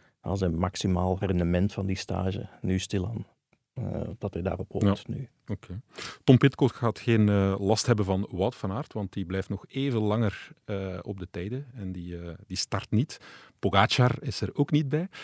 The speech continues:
Speaker 2: Maar goed, bij Jumbo-Visma geen Wout van Aert. Dat zou normaal gesproken de kopman zijn. Wie wordt dan de kopman in de Strade?
Speaker 1: Dat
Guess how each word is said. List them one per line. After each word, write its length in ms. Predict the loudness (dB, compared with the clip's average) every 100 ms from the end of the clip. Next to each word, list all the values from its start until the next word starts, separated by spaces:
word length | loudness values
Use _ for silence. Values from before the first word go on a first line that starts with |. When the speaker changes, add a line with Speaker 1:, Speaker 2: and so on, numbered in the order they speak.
| -12 -10 -12 2
Speaker 2:
Maar 100 | 10
goed, 200 | 12 10 8
bij 180 | 10
Jumbo-Visma 560 | 12 12 10 8 8 4
geen 220 | 6 6
Wout 200 | 8 6
van 160 | 4 4
Aert. 340 | 4 0 -6 -6
Dat 260 | 0 2
zou 160 | 4 4
normaal 280 | 6 4 2
gesproken 440 | 0 2 2 4
de 60 | 2
kopman 440 | 2 2 2 4
zijn. 500 | 4 4 4 2 0
Wie 160 | 2 2
wordt 180 | 0 -2
dan 160 | -4
de 60 | -2
kopman 360 | -4 -4 -2
in 100 | 0
de 80 | 0
Strade? 460 | -2 -4 -6 -6 -8 -12 _ _ _ _ _ _ _ _ _
Speaker 1:
Dat 160 | -4